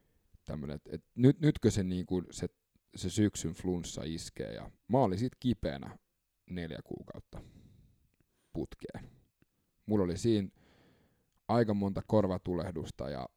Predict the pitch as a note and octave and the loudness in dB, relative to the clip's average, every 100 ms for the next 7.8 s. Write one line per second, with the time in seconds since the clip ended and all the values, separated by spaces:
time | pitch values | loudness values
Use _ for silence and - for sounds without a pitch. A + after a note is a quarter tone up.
0 | _ _ - F2+ D2+ - - E2 D2+ - | _ _ -10 -6 -6 -8 -8 -6 -6 -10
1 | _ _ _ _ D2+ D2 - F#2 E2 - | _ _ _ _ -12 -12 -2 0 0 -2
2 | C#2+ D2+ - - - - A1+ - - - | -6 -6 -10 -12 -12 -10 -10 -8 -8 -10
3 | - B1 - G2 - - F2+ - G2+ F#2+ | -10 -10 -10 -12 -18 -8 -8 -4 -2 -2
4 | - - F#2 E2 D#2 C2 - - D#2+ - | -4 -6 -2 -2 -2 -6 -12 -10 -10 -10
5 | - _ _ _ _ F#2+ G2+ F2+ E2 C2+ | -20 _ _ _ _ -6 -2 -2 -4 -6
6 | - _ _ _ _ _ _ _ - E2+ | -8 _ _ _ _ _ _ _ 0 0
7 | D#2+ - - C#2 G1+ - - - | 0 -4 -6 -6 -6 -8 -10 -12